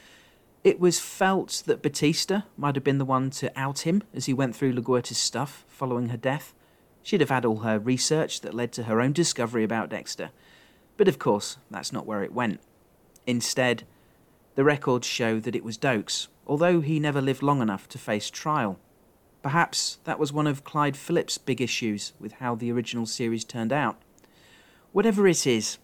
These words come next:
I like how she's using some good smarts to work this out. And yes, you can argue that she's maybe taking some leaps, but you could also say that she's following her gut.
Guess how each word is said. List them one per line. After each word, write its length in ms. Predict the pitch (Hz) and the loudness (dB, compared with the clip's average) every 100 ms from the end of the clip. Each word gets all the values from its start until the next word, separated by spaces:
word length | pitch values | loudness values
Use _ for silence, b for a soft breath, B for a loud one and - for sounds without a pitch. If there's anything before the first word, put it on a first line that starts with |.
| _ _ _ _ _ | _ _ _ _ _
I 100 | 196 | 2
like 320 | 202 185 160 - | 4 6 4 2
how 180 | 135 | -2
she's 300 | 123 - 120 | -2 -2 0
using 400 | 131 131 120 113 | 2 2 2 -2
some 240 | 110 123 113 | -2 -4 -2
good 180 | 147 139 | -2 0
smarts 560 | - 131 113 - - | 0 0 0 -2 -10
to 160 | - 113 | -12 -2
work 240 | 117 107 | 0 0
this 220 | 113 110 | -2 -4
out. 180 | 117 104 - | -2 -4 0
And 160 | 180 | 2
yes, 360 | 214 156 - - B B B B | 4 2 0 -4 B B B B
you 160 | 170 180 | -2 -2
can 180 | - 190 | 2 2
argue 400 | 139 113 131 160 165 _ | 4 2 0 -2 -6 _
that 180 | 147 - | 0 0
she's 400 | - 147 131 123 | 0 2 2 2
maybe 320 | 127 123 123 | 2 2 2
taking 320 | 117 127 113 | -2 -2 -2
some 300 | 117 - 117 | -4 -4 -2
leaps, 340 | 107 98 - - - | 0 -2 -6 -12 0
but 100 | 202 | 2
you 100 | 220 | 4
could 160 | 240 | 6
also 320 | 233 247 - 180 | 6 6 4 4
say 340 | - 123 113 | 4 2 2
that 200 | 110 - | 0 -4
she's 180 | - 147 | -6 -6
following 440 | - 120 113 110 | -4 0 0 0
her 100 | 113 | -4
gut. 320 | 131 190 107 | 0 2 2